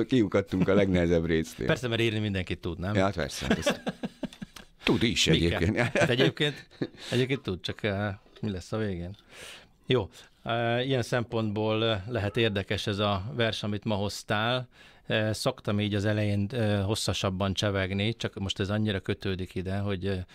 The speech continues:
Speaker 2: lehet, hogy már most rögtön ide bedobnám. Az írni mindenki tud, eh, meg, és aztán, hogy milyen lesz a végeredmény.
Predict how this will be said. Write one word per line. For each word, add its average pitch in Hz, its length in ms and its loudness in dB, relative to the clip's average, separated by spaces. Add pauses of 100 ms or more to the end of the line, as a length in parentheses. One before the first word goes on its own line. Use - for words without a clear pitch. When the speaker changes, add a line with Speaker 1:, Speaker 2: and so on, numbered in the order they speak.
(140)
Speaker 2:
lehet, 101 160 -2
hogy 90 100 -4
már 90 140 0
most 95 220 -2
rögtön 95 320 -4
ide 92 140 -4
bedobnám. 92 720 -4 (1400)
Az 101 140 -8
írni 104 240 -2
mindenki 104 420 -2
tud, 110 320 -6 (300)
eh, 101 500 -2 (1300)
meg, 107 160 -10
és 98 180 -8
aztán, 104 280 -4
hogy 101 100 -2
milyen 110 240 0
lesz 95 220 -6
a 110 60 -2
végeredmény. 107 800 0